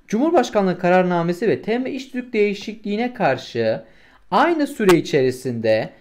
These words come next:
aynı süre içerisinde ve aynı kişilerin dava açma hakkı var.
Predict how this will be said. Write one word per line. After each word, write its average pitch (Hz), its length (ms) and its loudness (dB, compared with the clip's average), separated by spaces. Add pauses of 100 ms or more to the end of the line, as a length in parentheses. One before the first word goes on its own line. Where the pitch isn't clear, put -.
(220)
aynı 262 340 0
süre 165 280 -2
içerisinde 123 1000 -4 (220)
ve 269 280 2
aynı 381 340 0
kişilerin 226 500 -2
dava 190 380 4
açma 175 420 0
hakkı 147 360 0
var. 98 320 -4